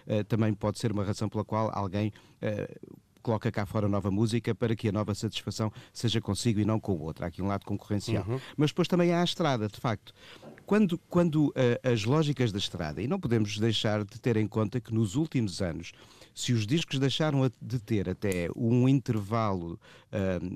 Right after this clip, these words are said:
Speaker 1: ou ciclos de vida anuais, foi porque as digressões se transformaram em, eh, verdadeiras campanhas de dois ou três anos, com uma primeira fase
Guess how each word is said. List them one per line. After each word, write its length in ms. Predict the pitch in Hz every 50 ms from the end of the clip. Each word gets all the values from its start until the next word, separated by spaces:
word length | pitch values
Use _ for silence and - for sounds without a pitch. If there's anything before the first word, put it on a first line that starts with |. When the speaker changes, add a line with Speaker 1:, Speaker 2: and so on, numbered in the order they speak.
| 101 95
Speaker 1:
ou 120 | 92 95
ciclos 340 | - - - 156 - 127 104
de 100 | 92 110
vida 280 | 107 107 123 107 107 98
anuais, 500 | 87 87 82 82 80 73 - 82 101 - - - - - -
foi 160 | - - 170 147
porque 300 | - - 135 107 127 120
as 140 | 110 92
digressões 600 | 98 127 160 127 120 104 - - 117 117 123 120
se 60 | - -
transformaram 760 | 131 117 113 - - 123 113 113 110 117 120 131 139 131 - _ _ -
em, 280 | 127 123 131 139 139 139 - - - - - -
eh, 760 | - 110 104 101 98 92 87 82 85 - 50 50 50 - - - - - - 82 82 87
verdadeiras 720 | 98 95 123 120 104 117 113 98 107 117 120 113 117 110 -
campanhas 600 | - 120 113 101 - 120 120 120 127 127 120 107
de 120 | - 113
dois 320 | 98 104 123 127 127 110 107
ou 100 | 113 110
três 320 | - 110 107 110 101 101
anos, 240 | 123 123 131 131 -
com 100 | - 110
uma 140 | 98 101 95
primeira 320 | - 98 98 104 98 98
fase 320 | - - 107 104 101 90